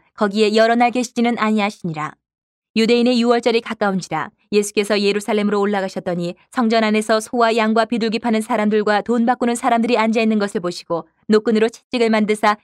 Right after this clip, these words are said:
양이나 소를 다 성전에서 내쫓으시고 돈 바꾸는 사람들의 돈을 쏟으시며 상을 엎으시고 비둘기 파는 사람들에게 이르시되,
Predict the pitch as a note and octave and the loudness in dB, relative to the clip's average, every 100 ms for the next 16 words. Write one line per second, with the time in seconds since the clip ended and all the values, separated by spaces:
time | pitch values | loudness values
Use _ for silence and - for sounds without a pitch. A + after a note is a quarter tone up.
0 | _ G#3+ G#3+ G#3+ G#3 G#3 A3+ G#3+ A3 G#3 | _ 0 2 2 0 0 0 0 2 0
1 | - A#3 A3 G#3+ G#3+ G3+ F#3+ G#3 - - | 0 -2 -2 0 0 -2 -2 -8 -10 -14
2 | - G3 - _ A#3 A3+ A#3 A#3+ A#3 B3+ | -4 -4 -4 _ 0 2 2 0 -2 2
3 | A#3+ A#3 A#3 A#3 A#3 A#3+ C4 A#3 A3 A#3 | 2 2 0 0 0 0 -4 -4 -4 0
4 | A3+ A3+ _ - B3+ A3+ G#3+ A3 G#3 - | 0 -2 _ -6 -2 0 0 -2 -10 -8
5 | E3+ E3 _ _ _ - A3 A#3 B3 B3+ | -8 -8 _ _ _ -4 -2 0 0 -2
6 | A#3+ C4 A#3+ A#3+ A#3+ A#3 A#3 A3 - E3 | -2 0 2 2 0 0 -2 -4 -4 -6
7 | E3 | -6